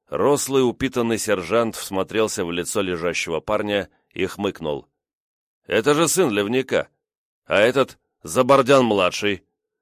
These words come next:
Сержант бросил на Толика злой взгляд. "Это ты их?" Толик с трудом встал, чувствуя головокружение,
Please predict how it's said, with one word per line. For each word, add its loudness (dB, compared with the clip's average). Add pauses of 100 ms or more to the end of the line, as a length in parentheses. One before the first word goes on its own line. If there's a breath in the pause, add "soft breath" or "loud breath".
(160)
Сержант 2
бросил 0
на 0
Толика -2
злой -2
взгляд. -4 (640)
"Это -2
ты 2
их?" -10 (920)
Толик 0
с -6
трудом 0
встал, -2 (140)
чувствуя -2
головокружение, -2